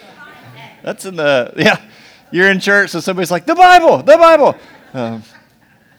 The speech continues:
man, uh, I, I love, uh, I love books. I, I didn't always love books. Uh, for, for some of you, like, who, teenagers, some of you, like, some of you don't know, a book is like an iPad made of wood.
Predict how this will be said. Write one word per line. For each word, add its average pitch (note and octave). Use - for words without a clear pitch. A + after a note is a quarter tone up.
man, D#3
uh, D3
I, E3
I D3+
love, F3+
uh, D3+
I D3+
love F#3+
books. F3+
I, F3
I F#3+
didn't A#3
always G#3
love C#3+
books. C#3+
Uh, C#3+
for, E3+
for E3
some B3
of A#3+
you, A#3
like, F#3
who, F3
teenagers, G3
some G3+
of G3
you, G3
like, E3
some G3+
of G#3
you G#3
don't G3
know, F3+
a D3
book A3
is G3+
like F#3
an E3
iPad F3
made E3
of D3
wood. C3